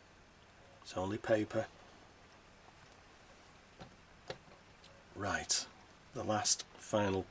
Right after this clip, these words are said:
fiddly bit is you just push that section into there.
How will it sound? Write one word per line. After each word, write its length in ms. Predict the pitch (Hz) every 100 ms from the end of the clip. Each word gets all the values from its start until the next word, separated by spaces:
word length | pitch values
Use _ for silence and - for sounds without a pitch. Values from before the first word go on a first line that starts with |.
| - -
fiddly 400 | - 107 98 92
bit 180 | 120 - - - - - - - - - - -
is 280 | 107 98 92
you 60 |
just 280 | - 90 -
push 400 | - 113 - -
that 300 | 165 165 -
section 600 | - 95 - - 92 113 - - - - - - - - - - - - - - - - - - - - - - - - - - - - - - - - - - - - - - - - - - - - - -
into 720 | 104 104 104 - - - - 87
there. 380 | 82 71 69